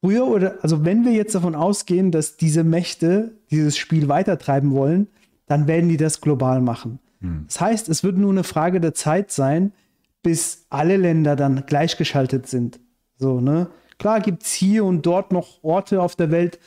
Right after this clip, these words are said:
Speaker 1: wo das überhaupt gar kein Thema ist, wo die jetzt nicht von Anfang an mitgespielt wer-, haben. Aber man hat ja auch gesehen, allein halt auch Iran, so, ne, ähm, was ich auch beobachtet hab.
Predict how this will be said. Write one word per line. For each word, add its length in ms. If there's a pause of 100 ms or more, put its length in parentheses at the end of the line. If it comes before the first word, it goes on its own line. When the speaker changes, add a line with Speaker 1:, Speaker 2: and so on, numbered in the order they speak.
(400)
Speaker 1:
wo 300
das 180
überhaupt 300
gar 80
kein 240
Thema 360
ist, 340
wo 100
die 880
jetzt 220
nicht 140
von 140
Anfang 320
an 160
mitgespielt 680
wer-, 320
haben. 400 (260)
Aber 160
man 200
hat 140
ja 120
auch 120
gesehen, 440 (340)
allein 300
halt 140
auch 160
Iran, 540
so, 300
ne, 540
ähm, 300
was 140
ich 140
auch 100
beobachtet 600
hab. 200